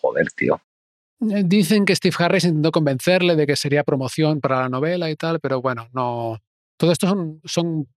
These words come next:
Speaker 2: rumores o cosas que he visto online que no, no he encontrado la fuente, la entrevista directamente, pero bueno, se dice. De todos modos, no sé cómo funciona esto, porque no tuvieron los derechos para llamar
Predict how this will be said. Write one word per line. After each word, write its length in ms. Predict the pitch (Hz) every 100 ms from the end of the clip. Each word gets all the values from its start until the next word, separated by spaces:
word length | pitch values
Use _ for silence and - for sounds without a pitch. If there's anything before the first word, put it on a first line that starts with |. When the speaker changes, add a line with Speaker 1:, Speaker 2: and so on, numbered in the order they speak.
| -
Speaker 2:
rumores 800 | 226 147 139 139 151 160 175 160
o 40 |
cosas 220 | 147 160 -
que 60 |
he 20 | 147
visto 200 | 139 147
online 340 | 135 135 156
que 120 | 151
no, 200 | 135 143 160
no 100 | 147
he 20 |
encontrado 440 | 143 151 139 135
la 100 | 135
fuente, 520 | 123 139 127 123 127 131 143
la 100 | 127
entrevista 460 | 123 120 127 131
directamente, 580 | 123 120 120 123 131 160
pero 140 | 127
bueno, 220 | 123 123 110 _ _ _ _ _
se 200 | - 156
dice. 360 | 143 165 143 127 139 _ _ _ _ _ -
De 100 | 175
todos 220 | 190 202
modos, 240 | 202 226
no 100 | 202
sé 80 | 180
cómo 180 | 226 208
funciona 380 | 160 135 156 139
esto, 240 | 170 156
porque 340 | 131 131 127 139
no 220 | 151 156
tuvieron 360 | 175 170 165 156
los 160 | 143
derechos 380 | 135 147 151 131
para 180 | - 123
llamar 360 | 113 123 135